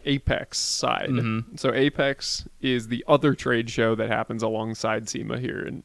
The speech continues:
Speaker 1: in Vegas in October, November, and it is for the non-enthusiast automotive aftermarket.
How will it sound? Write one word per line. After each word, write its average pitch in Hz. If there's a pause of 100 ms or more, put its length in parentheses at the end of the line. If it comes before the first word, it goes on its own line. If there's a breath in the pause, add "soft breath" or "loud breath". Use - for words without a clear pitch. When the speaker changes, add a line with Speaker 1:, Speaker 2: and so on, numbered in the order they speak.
Speaker 1:
in 117
Vegas 110
in 107
October, 113
November, 110 (600 soft breath)
and 120
it 135
is 117
for 110 (1040)
the 113
non-enthusiast 117
automotive 95
aftermarket. -